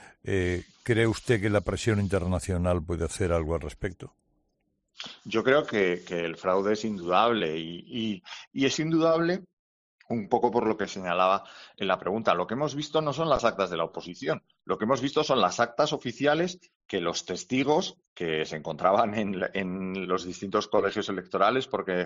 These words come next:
Speaker 2: para que nos entendamos, han ido recogiendo durante el proceso de votación. Y quien las ha hecho públicas ante el incumplimiento evidente de la legislación vigente por parte del órgano electoral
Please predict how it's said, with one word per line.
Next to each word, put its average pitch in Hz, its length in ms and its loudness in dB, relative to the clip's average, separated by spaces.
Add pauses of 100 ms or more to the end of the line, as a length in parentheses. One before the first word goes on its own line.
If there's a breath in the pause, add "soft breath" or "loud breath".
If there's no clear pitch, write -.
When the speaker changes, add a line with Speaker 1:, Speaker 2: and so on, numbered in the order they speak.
Speaker 2:
para 90 260 2
que 87 100 -16
nos 87 140 -10
entendamos, 95 600 -2 (400 loud breath)
han 110 200 2
ido 135 160 4
recogiendo 117 480 0
durante 127 260 2
el 90 60 -6
proceso 101 360 -6
de 139 40 2
votación. 113 580 -2 (520 loud breath)
Y - 140 -8
quien 117 260 2
las 107 180 4
ha 131 80 4
hecho 143 220 0
públicas 156 560 0
ante 85 680 -2
el 85 100 -6
incumplimiento 107 1040 -2 (280 loud breath)
evidente 110 520 2
de 95 80 4
la 87 100 4
legislación 85 640 -2
vigente 123 440 -2
por - 200 -4
parte 95 340 2
del 92 400 0
órgano 98 320 2
electoral 101 540 0